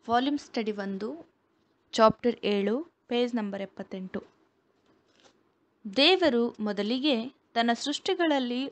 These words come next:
ಒಳ್ಳೆಯವುಗಳನ್ನು ಪರಿಚಿತಗೊಳ್ಳುವಂತೆ ಮಾಡಿದನು. ಅವುಗಳು ಏದೇನಿನಲ್ಲಿ ಅವರನ್ನು ಸುತ್ತುಗಟ್ಟಿದ್ದವು. ನಂತರದಲ್ಲಿ ಅವಿಧೇಯತೆಯ ದಂಡವಾಗಿ ಆತನು ಅವರಿಗೆ ಕೆಟ್ಟದ್ದರ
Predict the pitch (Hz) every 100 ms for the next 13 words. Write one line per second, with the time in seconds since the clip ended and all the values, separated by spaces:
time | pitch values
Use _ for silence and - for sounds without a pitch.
0 | - 202 208 285 285 240 226 208 208 208
1 | - _ _ - _ - 247 302 339 381
2 | 302 254 233 208 202 - 202 214 196 196
3 | 196 190 - _ _ _ - 220 330 254
4 | 202 190 269 - - _ - 226 339 392
5 | 381 349 294 240 240 202 190 - 226 226
6 | 220 240 208 330 330 254 202 196 202 190
7 | 196 190 - _ _ _ - 202 220 302
8 | 285 220 202 277 294 262 - - - _
9 | - 285 381 330 277 277 262 - 269 214
10 | 208 220 220 214 208 202 254 262 226 214
11 | 214 208 214 220 - 202 208 202 208 -
12 | 285 381 370 262